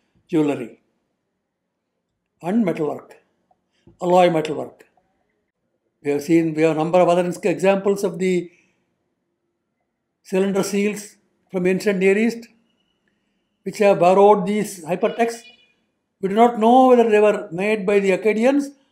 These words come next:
or by the Meluha merchants who have settled down in the ancient Near East.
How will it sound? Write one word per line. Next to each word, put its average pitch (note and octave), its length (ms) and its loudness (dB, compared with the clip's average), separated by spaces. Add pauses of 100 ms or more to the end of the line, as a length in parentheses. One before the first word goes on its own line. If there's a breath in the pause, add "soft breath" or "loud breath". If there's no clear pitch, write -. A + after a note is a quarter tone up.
(180)
or A3 320 6
by G#3 180 2
the G3+ 80 -4
Meluha G#3 400 4
merchants G#3+ 480 -2 (200)
who G#3 120 0
have F#3 140 2
settled G3 300 -4
down E3 340 2 (320)
in E3+ 80 -8
the E3 80 0
ancient E3+ 420 -6
Near E3+ 320 -2
East. A#3+ 300 -8